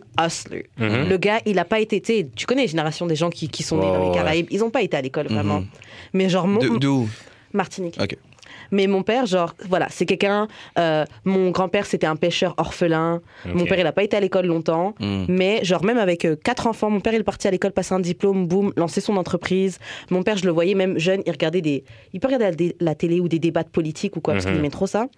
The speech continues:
Speaker 2: Ouais.
Speaker 1: Il y a un mot qu'il comprend pas, boum, il va tout de suite chercher son
Speaker 2: Ah,
Speaker 1: dictionnaire,
Speaker 2: ouais.
Speaker 1: checker, regarder qu'est-ce que
Speaker 2: Mhm.
Speaker 1: c'est, qu'est-ce que ça veut dire. Genre, moi, je trouve ça trop important, quelqu'un qui est,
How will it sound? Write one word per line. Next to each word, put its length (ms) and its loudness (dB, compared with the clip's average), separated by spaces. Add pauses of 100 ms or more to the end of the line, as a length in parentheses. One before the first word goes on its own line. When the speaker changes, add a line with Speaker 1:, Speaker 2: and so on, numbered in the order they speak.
Speaker 2:
Ouais. 240 -4
Speaker 1:
Il 80 0
y 60 2
a 40 2
un 60 0
mot 120 2
qu'il 140 -4
comprend 260 -2
pas, 220 0
boum, 260 0
il 60 2
va 140 2
tout 160 -4
de 60 -6
suite 120 -2
chercher 240 0
son 160 0
Speaker 2:
Ah, 60 2
Speaker 1:
dictionnaire, 400 2
Speaker 2:
ouais. 100 -8
Speaker 1:
checker, 320 0
regarder 380 0
qu'est-ce 180 -2
que 60 0
Speaker 2:
Mhm. 40 0
Speaker 1:
c'est, 200 0
qu'est-ce 200 -2
que 80 0
ça 140 0
veut 120 0
dire. 120 -2 (400)
Genre, 220 -2
moi, 160 0
je 60 -6
trouve 120 0
ça 140 0
trop 360 0
important, 380 0
quelqu'un 240 0
qui 120 -4 (180)
est, 60 -2